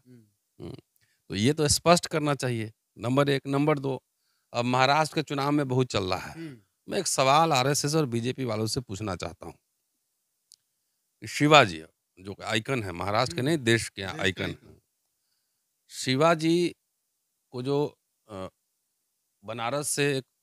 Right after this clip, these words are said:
Speaker 2: पंडित बुलाना पड़ा राज तिलक के लिए,
Speaker 1: हम्म।
Speaker 2: अब अपने पाँव के सबसे छोटे उंगली से, उंगली, पाँव की उंगली से
Speaker 1: हम्म।
Speaker 2: शिवाजी का राज तिलक किया,
Speaker 1: हम्म।
Speaker 2: तो ये ठीक था कि नहीं था?
Speaker 1: हम्म।
Speaker 2: इस पे स्पष्ट करें ना, आखिर
Speaker 1: हम्म।
Speaker 2: क्यों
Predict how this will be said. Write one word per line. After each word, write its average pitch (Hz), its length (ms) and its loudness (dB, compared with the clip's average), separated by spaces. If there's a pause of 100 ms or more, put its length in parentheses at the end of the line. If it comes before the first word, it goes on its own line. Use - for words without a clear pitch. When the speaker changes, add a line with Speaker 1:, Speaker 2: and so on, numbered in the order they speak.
(160)
Speaker 2:
पंडित 117 260 -2
बुलाना 117 360 0
पड़ा 117 220 0
राज 104 300 2
तिलक 95 320 -10
के 87 60 -14
लिए, 71 300 -20
Speaker 1:
हम्म। 135 220 -18 (920)
Speaker 2:
अब 107 120 -4
अपने 120 220 -4
पाँव 143 420 0
के 160 160 -6
सबसे 147 280 0
छोटे 139 380 -2
उंगली 143 360 0
से, 104 400 0
उंगली, 165 340 4
पाँव 180 380 2
की 151 180 -12
उंगली 131 240 0
से 95 160 -4
Speaker 1:
हम्म। 92 220 -14 (560)
Speaker 2:
शिवाजी 135 440 -6
का 139 100 -4
राज 123 300 2
तिलक 113 260 -4
किया, 80 440 -12
Speaker 1:
हम्म। 117 200 -20 (720)
Speaker 2:
तो 127 140 -2
ये 139 240 2
ठीक 185 320 0
था 175 80 8
कि 160 100 0
नहीं 127 160 4
था? - 220 -20 (280)
Speaker 1:
हम्म। 135 120 -20 (1600)
Speaker 2:
इस 101 140 -2
पे 143 120 6
स्पष्ट 180 340 6
करें 127 200 0
ना, 170 80 0
आखिर 165 260 2
Speaker 1:
हम्म। 143 100 -8
Speaker 2:
क्यों 233 400 0